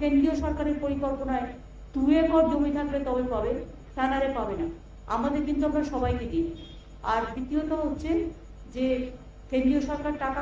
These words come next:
সবাইকে দিচ্ছে না এবং কম দিচ্ছে এবং তাদের প্রজেক্টে কিন্তু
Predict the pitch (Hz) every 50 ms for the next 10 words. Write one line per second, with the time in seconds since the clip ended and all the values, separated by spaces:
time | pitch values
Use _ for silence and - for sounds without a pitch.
0 | 285 285 277 277 277 277 277 277 269 240 233 247 - - 302 302 302 330 330 330
1 | - - - - - - - - 233 240 262 262 254 - 262 254 254 262 277 277
2 | 302 285 - - - 330 339 330 - - - - - - - - - 240 240 277
3 | 269 262 247 247 247 254 277 302 302 - 285 285 277 285 277 - 285 - 294 269
4 | 262